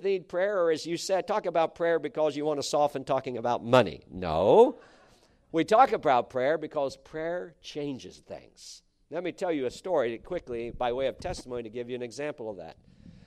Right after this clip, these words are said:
When we were missionaries in the country of Burundi, my wife and I had gone into the country of Burundi to open up the Assembly of God work in that country because of our, our specific church planting strategy we use. It's a, it's like, uh, I'd,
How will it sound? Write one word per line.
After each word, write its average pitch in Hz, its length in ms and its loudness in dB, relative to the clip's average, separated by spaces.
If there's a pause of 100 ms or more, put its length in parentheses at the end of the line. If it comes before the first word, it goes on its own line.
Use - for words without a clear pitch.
(140)
When 143 140 -4
we 208 140 6
were 220 100 2
missionaries 180 540 -4
in 143 80 -6
the 135 40 -10
country 180 380 -8
of 147 80 -6
Burundi, 139 400 -6
my 131 140 -8
wife 156 260 -4
and 147 100 -10
I 147 140 -6
had 131 160 -8
gone 131 220 -6
into 147 160 -8
the 120 80 -12
country 131 320 -12
of 123 100 -12
Burundi 113 420 -8 (340)
to 160 120 -4
open 180 340 2
up 214 200 0
the 156 100 -4
Assembly 135 400 -4
of 113 80 -6
God 120 260 -4
work 123 240 -4
in 123 100 -10
that 120 200 -6
country 131 260 -8
because 190 380 -4
of 170 120 -4
our, 202 200 -2 (140)
our 160 160 -2
specific 190 580 -8
church 160 320 -10
planting 160 300 -6
strategy 165 560 -10
we 123 120 -10
use. 147 360 -4
It's 127 160 -8
a, 127 120 -4 (400)
it's - 200 -8
like, 156 220 -2 (100)
uh, 117 180 -8 (100)
I'd, 123 200 -6